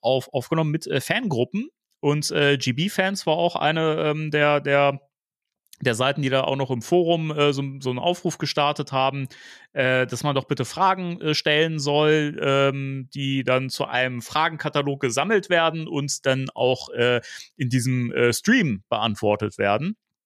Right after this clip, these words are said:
Das Ganze wurde jetzt veröffentlicht. Äh, Ghostbusters News hat's, glaub ich, äh, rausgehauen. Ich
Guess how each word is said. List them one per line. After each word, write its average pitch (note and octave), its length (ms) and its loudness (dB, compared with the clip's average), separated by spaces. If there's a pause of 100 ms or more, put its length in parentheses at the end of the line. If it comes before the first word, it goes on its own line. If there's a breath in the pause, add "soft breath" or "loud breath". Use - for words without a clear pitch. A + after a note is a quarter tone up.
(600)
Das A#2 140 -2
Ganze D#3+ 260 0
wurde D#3 160 4
jetzt - 120 0
veröffentlicht. A3 600 0
Äh, D3 220 4
Ghostbusters D3 560 0
News F#3 260 2
hat's, - 200 -4
glaub F#3+ 200 2
ich, - 300 0
äh, G3 320 4 (840 soft breath)
rausgehauen. F#3 680 2 (440)
Ich A#2+ 160 -12